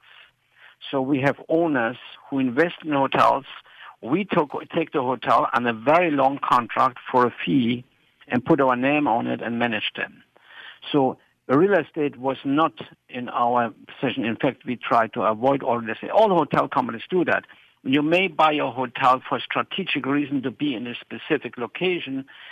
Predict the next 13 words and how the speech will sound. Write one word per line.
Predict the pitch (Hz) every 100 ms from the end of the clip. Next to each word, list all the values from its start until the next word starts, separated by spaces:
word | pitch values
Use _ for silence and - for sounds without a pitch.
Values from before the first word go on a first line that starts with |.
| -
and, | 131 127 117
but | 143 131
that, | 165 180
once | 156 185
you | 170
have | 127 175 175
it, | 120
you | 127
try | - 156
to | 131 127 123 -
sell | 170
it | 156 131
again | 120 131 139